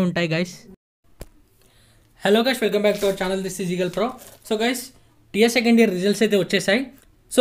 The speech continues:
ఎలా చెక్ చేసుకోవాలో కంప్లీట్ ప్రాసెస్ అయితే నేను మీకు ఈ వీడియోలో ఎక్స్‌ప్లెయిన్ చేస్తాను గైస్. So అంతకంటే ముందు మీరు ఒక్కసారి బ్యాక్ ప్రెస్ చేసి, ఒక్కసారి లైక్ బటన్ ప్రెస్ చేసి, and ఒక్క-, ఒకవేళ మీరు కనుక సబ్స్క్రైబ్ చేసుకోకపోతే ప్లీజ్ సబ్స్క్రైబ్ చేసుకొని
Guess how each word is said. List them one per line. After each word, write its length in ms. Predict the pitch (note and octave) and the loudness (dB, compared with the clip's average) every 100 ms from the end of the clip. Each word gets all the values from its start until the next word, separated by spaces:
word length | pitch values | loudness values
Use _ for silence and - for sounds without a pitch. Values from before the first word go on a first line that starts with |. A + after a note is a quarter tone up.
| A3 | 6
ఎలా 120 | G#3+ A#3+ | 6 2
చెక్ 140 | A#3 A#3+ | 2 2
చేసుకోవాలో 480 | A3 G#3 F3+ F#3 B3 - | 2 2 2 2 -4 -4
కంప్లీట్ 400 | F3 F#3 G#3+ A#3 A#3 | -4 0 0 0 -2
ప్రాసెస్ 320 | F3+ F3+ G#3 G3+ | -4 -2 -2 -2
అయితే 160 | G3 A3 G3 | 0 0 0
నేను 100 | F#3+ | -2
మీకు 160 | F3+ G#3+ G3 | -2 -2 -2
ఈ 40 | E3+ E3+ | -2 0
వీడియోలో 240 | F3 F#3+ - | 0 0 -4
ఎక్స్‌ప్లెయిన్ 320 | - F#3 F3+ | -4 -4 -4
చేస్తాను 260 | E3+ F3+ E3+ F#3+ | -4 -4 -4 -4
గైస్. 160 | G#3+ - | -6 -4
So 80 | A#3+ D4 - - - _ _ - | -4 -4 -18 -20 -20 _ _ -8
అంతకంటే 320 | G3 A#3+ C4 B3 | -4 -2 0 0
ముందు 140 | B3 B3+ | 0 0
మీరు 140 | A#3+ F#3 | 2 2
ఒక్కసారి 480 | D#3+ - A#3 G#3+ A#3 D4 - _ D3+ | 0 -4 2 2 2 -2 -8 _ 0
బ్యాక్ 220 | F3 G#3+ - | 0 0 2
ప్రెస్ 200 | A3+ A3+ | 0 4
చేసి, 240 | A3+ A3+ C4+ - C4+ | 0 2 -4 -4 -6
ఒక్కసారి 360 | A#3 A#3 G#3 E3 | -4 0 0 0
లైక్ 120 | F3+ F3+ | 0 0
బటన్ 200 | G#3 G#3+ | 0 0
ప్రెస్ 160 | G3+ G3 G#3 | -2 -2 -2
చేసి, 220 | G3+ B3+ G#3 | -2 -4 -2
and 120 | F3+ F#3 D#3+ | -4 -4 -8
ఒక్క-, 220 | - G#3+ F#3 | -2 -2 -2
ఒకవేళ 260 | G3+ G#3 G#3 | 0 2 2
మీరు 100 | G3+ G3+ | 0 -2
కనుక 160 | G3+ G#3 | -4 -6
సబ్స్క్రైబ్ 340 | F3+ D#3+ G3+ G3+ | -10 -6 -6 -4
చేసుకోకపోతే 480 | G3 G3+ G3 F#3 A#3 C#4+ - - _ | -4 -4 -6 -6 -4 -8 -16 -20 _
ప్లీజ్ 220 | G#3+ C4 A#3+ - | 0 0 -2 -6
సబ్స్క్రైబ్ 340 | D#3+ - G#3 G#3 | -6 -2 -2 0
చేసుకొని 380 | G3 - A#3 | -2 0 0